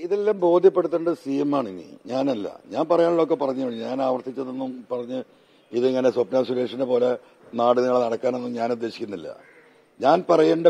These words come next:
വിഷയങ്ങൾ വളരെ കൃത്യമായി ഞാൻ പറഞ്ഞിട്ടുണ്ട്. ഇനി ഞാൻ പറഞ്ഞതല്ല എന്ന് ബോധ്യപ്പെടുത്തേണ്ടത് ഈ സമൂഹത്തിന്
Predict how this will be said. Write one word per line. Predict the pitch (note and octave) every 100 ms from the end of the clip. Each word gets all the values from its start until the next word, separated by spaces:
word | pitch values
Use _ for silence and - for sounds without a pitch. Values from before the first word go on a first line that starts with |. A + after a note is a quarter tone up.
| D3+
വിഷയങ്ങൾ | D3 D3+ D3+ D#3+ E3+ F3 C#3
വളരെ | C#3+ D#3
കൃത്യമായി | C#3+ B2+ D3 D3 C#3+
ഞാൻ | C#3+
പറഞ്ഞിട്ടുണ്ട്. | B2+ B2+ A#2+ G2+ D2 - _ _ _ _ -
ഇനി | C3+ F#3 F3
ഞാൻ | F#3 F#3+
പറഞ്ഞതല്ല | F#3 F3+ G3 F#3 F3+ F#3 F#3+
എന്ന് | F#3 F#3 F3+
ബോധ്യപ്പെടുത്തേണ്ടത് | F3 F3+ F3+ E3+ F3 E3+ F3 F3
ഈ | D#3
സമൂഹത്തിന് | D#3+ D#3+ D#3+ E3